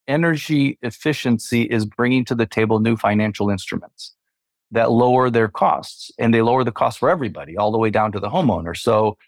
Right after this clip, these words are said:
we're working very strongly with important banks and important sources of financing to provide lower rates on the loans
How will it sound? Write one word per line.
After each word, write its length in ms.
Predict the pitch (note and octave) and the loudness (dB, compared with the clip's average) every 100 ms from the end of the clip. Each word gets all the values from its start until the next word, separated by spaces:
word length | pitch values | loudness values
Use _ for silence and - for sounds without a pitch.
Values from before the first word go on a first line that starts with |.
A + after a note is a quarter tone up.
| _ _ | _ _
we're 180 | A#2+ B2 | 0 0
working 480 | A#2 C3+ - C3 A2+ | 2 0 0 -2 2
very 240 | A#2 A2+ | 0 0
strongly 560 | - A#2+ A#2 A#2+ A2+ A2 | -4 -2 0 0 -2 -4
with 340 | - A2 G2+ G2+ - | -2 0 0 -2 -4
important 600 | G2+ F#2 A2+ - G2+ G2+ | -4 0 -2 -2 -6 -2
banks 420 | B2+ C3+ B2+ - | 0 0 -6 -4
and 100 | G#2+ | -2
important 380 | G2+ A2 G#2+ G#2 | 0 -2 -4 -2
sources 400 | A2 G#2 - G2+ | -2 -2 -2 -6
of 80 | G2+ | -2
financing 680 | B2 C3+ A2 G2+ - G#2+ - _ _ _ | -2 0 -2 -2 -4 -6 -6 _ _ _
to 120 | A#2 | -8
provide 640 | A2 A#2 A2+ A2 A2 G#2+ G#2+ _ _ | 0 2 4 2 2 -2 -6 _ _
lower 760 | A#2 A2+ B2+ B2+ A#2+ A2+ G#2+ - _ - | -4 2 4 4 2 2 -2 -4 _ -8
rates 600 | G#2 A#2+ C3 - - - - | 0 0 0 -6 -18 -10 -2
on 220 | G#2+ G#2+ | 0 2
the 80 | G#2 | 0
loans 640 | G#2 G#2+ A2 G#2+ G#2 - | 2 0 0 -2 -2 -12